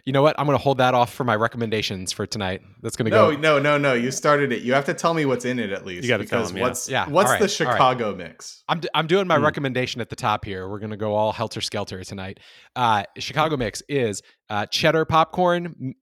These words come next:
Speaker 1: in the same bag and blended up with caramel popcorn.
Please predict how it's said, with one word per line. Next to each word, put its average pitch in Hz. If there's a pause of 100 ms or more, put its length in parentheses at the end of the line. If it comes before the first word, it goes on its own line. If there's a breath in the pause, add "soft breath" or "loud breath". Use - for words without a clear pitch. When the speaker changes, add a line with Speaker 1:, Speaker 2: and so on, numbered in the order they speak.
Speaker 1:
in 131
the 120
same 156
bag 110
and 113
blended 127
up -
with 101 (420 soft breath)
caramel 135
popcorn. 87